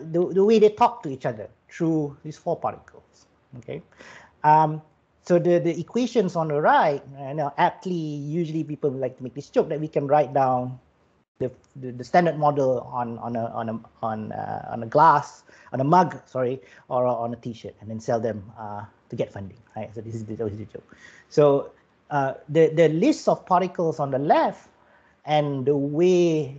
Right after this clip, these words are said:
they interact with each other on the right, mathematically, how to describe them, is pretty much the standard model. Okay, so we probe the standard model, but we intend to break it or check whether we can break it. So what do we mean by breaking it, and why do we want to do that?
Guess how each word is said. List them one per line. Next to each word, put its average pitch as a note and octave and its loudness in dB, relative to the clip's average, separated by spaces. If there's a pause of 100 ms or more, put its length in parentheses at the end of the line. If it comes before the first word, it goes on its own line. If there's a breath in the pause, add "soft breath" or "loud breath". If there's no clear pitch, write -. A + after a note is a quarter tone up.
they C#3 0
interact C#3 0
with E3+ -2
each D3+ -2
other B2+ 2
on A#2+ -8
the B2 -6
right, E3 2
mathematically, D#3 -4
how B2+ -2
to - -12
describe D#3+ 0
them, D3+ 4 (300 loud breath)
is C3 -10
pretty C#3 -2
much C3 -2
the C3+ -6
standard A2+ -8
model. G2+ -14 (540)
Okay, A3 -4 (420 loud breath)
so D3+ 6
we C#3 4
probe D4 2
the E3 -4
standard D3 -2
model, A2+ -4 (760)
but D#3 6
we G3+ 0
intend A3+ 2
to A#3 0
break A3 4
it A#2 -6
or C#3 0
check - 2
whether F#3+ 4
we F#3 0
can A3+ 2
break C3+ 0
it. A2 -10
So - -4
what G3 4
do B3 2
we A3+ 2
mean A3+ 2
by G3 4
breaking A#3 -2
it, A3+ 2
and D#3+ -2
why F3 6
do G#3 0
we G3+ 0
want G3+ 2
to G3 0
do G#3 -2
that? C#3+ 0